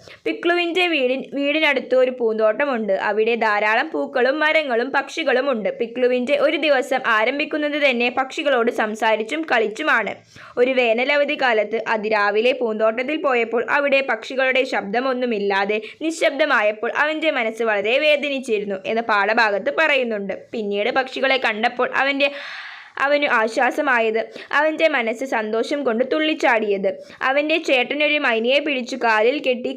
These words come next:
കൂട്ടിലടച്ചത് അവൻ കണ്ടു. ആ മൈനയെ കൂട്ടിൽ കിടന്ന് പിടയുന്നതും ശബ്ദം ഉണ്ടാക്കുന്നതും അവൻ്റെ ശ്രദ്ധയിൽപ്പെട്ടു.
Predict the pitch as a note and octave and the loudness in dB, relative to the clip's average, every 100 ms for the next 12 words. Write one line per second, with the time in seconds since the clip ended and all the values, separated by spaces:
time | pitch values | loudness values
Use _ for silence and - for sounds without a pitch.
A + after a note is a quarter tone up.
0 | E4 E4 E4 C#4+ B3 A#3+ A3+ A3+ A#3+ A#3 | -2 -2 2 0 0 -2 -4 -2 0 0
1 | C#4 D4+ A#3+ G3+ - - A3+ A#3 A3+ A3+ | 0 0 0 -2 -4 -2 0 0 0 0
2 | A3+ A#3 A#3 A#3 C#4+ C#4 A#3+ B3+ B3+ A3 | -2 0 -2 0 -2 -2 -2 0 0 2
3 | A#3 C4 A3+ C4 D#4+ D4 B3+ C#4 - A3+ | 2 2 0 -2 0 0 0 -2 -2 -2
4 | A3+ C4 C4+ A3+ A3+ - C4+ C4+ C4 C4+ | 0 0 0 -2 -4 -2 0 0 0 0
5 | B3 G3+ G3 A#3 D#4+ D4+ - - | 0 0 0 0 0 0 -2 -8